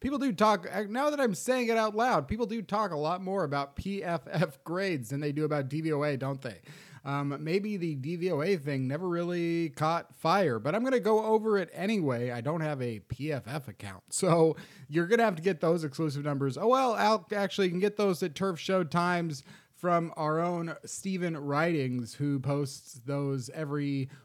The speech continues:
week, the P F F grades. So there you go. We got it all, baby. And this is the podcast version, and I am gonna get into the Texans, what team they are,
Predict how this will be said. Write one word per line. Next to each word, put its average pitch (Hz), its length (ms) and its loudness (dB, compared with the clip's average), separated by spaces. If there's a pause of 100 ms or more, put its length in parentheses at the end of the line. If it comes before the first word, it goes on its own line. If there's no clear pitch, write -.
week, 170 440 -2 (140)
the 135 220 -2
P 147 200 2
F 139 160 0
F 131 160 -2
grades. 135 360 -4
So 160 100 -4
there 185 200 0
you 180 100 2
go. 156 380 -2 (280)
We 156 100 2
got 196 220 6
it 196 80 2
all, 208 180 6
baby. 180 440 2 (320)
And 180 280 0
this 214 220 4
is 202 220 4
the 165 100 2
podcast 170 800 4
version, 151 500 0
and 143 120 0
I 151 120 -2
am 208 140 0
gonna 208 160 0
get 190 140 0
into 170 240 -2
the 147 160 -2
Texans, 180 880 -4
what 165 400 -4
team 190 380 -2
they 170 260 0
are, 170 560 -2